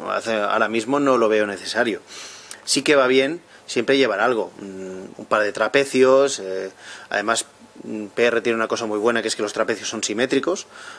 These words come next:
así que tanto el de un lado como el del otro nos vale, indiferentemente del que rompamos, pero sí que está bien que tengamos alguno, porque ya sabéis que Murphy está ahí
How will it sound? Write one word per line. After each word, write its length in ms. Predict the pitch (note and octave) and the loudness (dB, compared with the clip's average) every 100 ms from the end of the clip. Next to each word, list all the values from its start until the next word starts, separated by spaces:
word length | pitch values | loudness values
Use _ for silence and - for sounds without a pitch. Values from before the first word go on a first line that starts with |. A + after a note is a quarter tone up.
| - | -8
así 220 | G#2+ A2+ | -6 -4
que 100 | G2+ | -2
tanto 280 | G2+ G#2+ G#2 | -2 -4 -4
el 80 | G#2 | -4
de 80 | A2 | 0
un 80 | A2 | 4
lado 180 | A2+ | 4
como 180 | A2+ A2 | 2 0
el 60 | G#2 | 0
del 100 | A2 | 0
otro 200 | A2 G#2+ | 0 -2
nos 180 | G2+ A#2+ | -2 0
vale, 240 | B2 E3+ - - | 0 0 -12 -14
indiferentemente 760 | A2 G#2+ G2+ G#2+ G#2 G2+ G#2 G2+ | -8 -6 -4 -4 -4 -6 -6 -2
del 120 | G#2 | -2
que 80 | - | -2
rompamos, 560 | G2+ G2 C3 D#3+ F#3+ - - - - - - | -6 0 0 0 -4 -10 -16 -14 -16 -8 0
pero 140 | A#2 | 2
sí 100 | - | 2
que 80 | D3 | 2
está 140 | C#3 | 4
bien 120 | C#3+ | 2
que 60 | B2+ | 2
tengamos 320 | D#3 G#2 A#2 | -2 -2 0
alguno, 300 | A2+ A#2 C3+ | 2 4 2
porque 340 | C3+ G2 E2 E2+ | 2 -2 -8 -8
ya 120 | F#2 | -6
sabéis 240 | G2+ G#2+ | -2 0
que 280 | - A2+ F2+ F2+ E2+ D2+ | 0 0 -2 -8 -12 -12
Murphy 380 | G#2+ B2 A#2+ A#2+ | 0 2 2 0
está 220 | - A2+ | 0 2
ahí 200 | B2 | 2